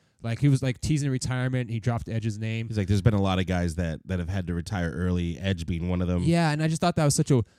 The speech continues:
Speaker 1: that was such a, I mean, I don't wanna say weird, but just, like, the, the timing of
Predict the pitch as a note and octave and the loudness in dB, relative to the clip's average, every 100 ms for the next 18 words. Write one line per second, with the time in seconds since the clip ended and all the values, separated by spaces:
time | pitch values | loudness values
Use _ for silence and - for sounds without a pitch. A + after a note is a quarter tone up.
0 | _ - C#3+ C#3+ - C#3+ - - B2+ B2 | _ -6 -2 0 0 0 -2 -6 -4 -2
1 | G#2 - _ _ _ B2 C3+ C3 F3 D#3+ | -4 -8 _ _ _ -6 -4 -2 0 2
2 | C3+ G#2+ A#2 C#3+ A#2 A2 B2 A#2 A2+ G#2 | 2 2 2 2 2 -2 -4 -4 -6 -8
3 | F#2 - - _ _ _ - B2 G#2+ _ | -10 -12 -14 _ _ _ 0 0 0 _
4 | _ _ _ - C3 - D3 D#3+ D#3+ B2+ | _ _ _ -4 -4 -2 -2 0 2 0
5 | G#2+ | -2